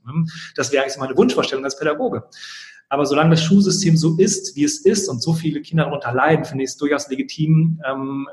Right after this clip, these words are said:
äh, da auch, ähm, den anderen Angebote zu machen. Dann ist mir aber eben wichtig, ähm, dass man niemanden ausschließt, sehr seriös ar-, arbeitet. Und das war für mich immer ganz wichtig, auch als ich ein Unternehmen gegründet habe.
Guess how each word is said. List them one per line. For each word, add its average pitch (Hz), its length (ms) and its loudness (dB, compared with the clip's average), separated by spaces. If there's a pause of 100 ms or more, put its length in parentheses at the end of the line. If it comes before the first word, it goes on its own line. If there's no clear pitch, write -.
(140)
äh, 135 240 -4
da 127 240 4
auch, 131 280 0 (360)
ähm, 131 500 -6
den 131 140 -6
anderen 139 240 -6
Angebote 180 400 2
zu - 200 -8
machen. 113 340 -4
Dann 147 180 4
ist 196 120 2
mir 180 100 6
aber 165 120 6
eben 156 220 0
wichtig, 190 560 2 (320)
ähm, 143 640 -2
dass 127 180 -10
man 131 260 -6 (300)
niemanden 135 400 -4
ausschließt, - 1080 0
sehr 127 220 0
seriös 135 540 2
ar-, 170 360 -2
arbeitet. 165 520 0 (280)
Und 127 160 -6
das 143 160 -2
war 151 80 4
für 147 140 -6
mich 147 180 -2 (120)
immer 151 180 -2
ganz 135 240 -4
wichtig, 147 320 -8
auch 127 100 -2
als 135 140 -4
ich 139 60 -6
ein - 20 -10
Unternehmen 135 400 -2
gegründet 156 500 2
habe. 101 260 -8